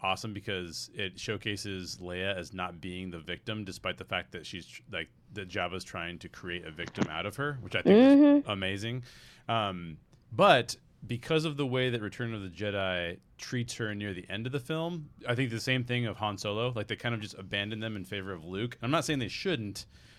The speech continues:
Speaker 1: but that's not, that's not, that's not where I think Leia is at, necessarily at her best the entire film. Um,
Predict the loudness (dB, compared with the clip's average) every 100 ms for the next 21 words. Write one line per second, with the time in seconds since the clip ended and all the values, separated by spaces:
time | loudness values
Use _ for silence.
0 | -16 0 4 4 2 0 2 2 2 -8
1 | -6 -2 0 0 -2 -2 0 0 2 4
2 | 2 0 -6 -8 -6 -2 0 -2 -4 -6
3 | -6 -4 -4 -2 -4 -4 -6 -2 -4 -4
4 | -8 -4 -2 -2 -4 -8 -6 -6 -8 -14
5 | -20 -20 -12 -2 0 0 -2 -8 -12